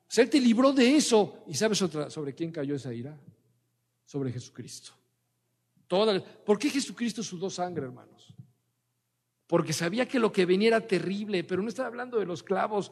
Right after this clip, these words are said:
ni de las coronas de espinas. Él estaba, él sabía que venía la ira de Dios sobre él. Entonces, Dios te libró de eso y aparte te hizo parte de su familia.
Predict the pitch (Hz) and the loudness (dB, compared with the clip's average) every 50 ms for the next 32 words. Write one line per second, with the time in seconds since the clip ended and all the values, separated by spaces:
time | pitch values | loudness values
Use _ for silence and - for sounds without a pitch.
0 | - - - _ _ _ _ _ 160 151 160 160 165 160 170 160 160 165 160 143 | -12 -20 -20 _ _ _ _ _ -8 -6 -4 -2 0 2 2 4 4 2 2 0
1 | - 170 175 202 220 220 202 160 165 139 - - 190 196 202 196 175 131 - _ | 0 2 2 2 2 0 -2 -4 -6 -8 -10 -10 -8 -6 -6 -6 -6 -8 -10 _
2 | _ _ _ _ _ _ _ _ _ _ _ - 185 214 240 214 - - 208 214 | _ _ _ _ _ _ _ _ _ _ _ 0 2 2 2 2 2 2 2 2
3 | 208 208 208 196 - - 196 185 - 208 180 170 165 190 240 247 262 - 175 151 | 4 4 2 2 2 0 0 0 0 0 -2 -2 0 2 2 2 2 2 0 0
4 | 156 156 170 175 160 156 147 147 151 151 143 131 127 120 127 135 131 - 131 120 | 0 0 -2 -2 0 0 2 2 2 2 2 0 0 0 0 0 0 -2 -6 -8
5 | 117 110 107 107 107 101 _ _ _ _ _ _ _ _ - 139 135 135 185 190 | -6 -8 -10 -12 -14 -18 _ _ _ _ _ _ _ _ -12 -8 -2 2 4 4
6 | 180 151 143 127 - - - - - 165 180 202 - - 220 185 180 170 170 185 | 4 4 0 -2 -4 -6 -14 -4 4 4 6 6 6 4 4 4 6 6 6 6
7 | 180 180 160 156 156 143 - 175 190 190 160 147 135 - 180 180 170 175 160 - | 6 6 6 6 4 4 2 2 2 2 2 0 0 0 -2 -4 -4 -4 -6 0
8 | 160 156 165 156 - 143 120 - 135 131 131 - - 131 117 110 - - _ _ | 0 0 0 0 -2 -6 -6 -6 -6 -6 -6 -6 -4 -6 -6 -6 -8 -16 _ _
9 | _ _ _ _ _ - 120 120 120 120 - - 120 117 113 113 107 107 107 98 | _ _ _ _ _ -6 -6 -6 -4 -6 -8 -10 -10 -10 -10 -12 -14 -14 -16 -18